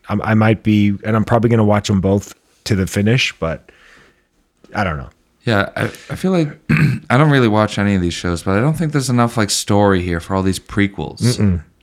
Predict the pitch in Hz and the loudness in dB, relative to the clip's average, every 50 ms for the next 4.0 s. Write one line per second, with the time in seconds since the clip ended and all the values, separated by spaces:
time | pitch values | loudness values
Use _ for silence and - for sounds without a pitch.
0 | _ _ _ _ _ _ 98 95 110 123 120 117 113 113 110 107 - - - 98 | _ _ _ _ _ _ -2 0 0 2 2 2 2 2 0 -2 -8 -14 -14 -8
1 | 95 101 95 92 - - - - - 123 123 101 - - - - - - - - | -4 -4 -4 -2 -2 -4 -2 0 2 2 2 2 0 -4 -6 -4 -4 -6 -6 -6
2 | - 104 101 92 92 90 90 - - - 113 113 - - - - 131 123 127 123 | -2 0 0 2 2 2 2 2 2 2 0 0 0 0 2 2 4 4 4 6
3 | 117 110 101 101 104 92 - - 110 110 101 - 101 90 87 92 101 110 117 | 4 4 4 0 -2 -4 -2 0 0 0 0 0 0 0 0 0 0 0 0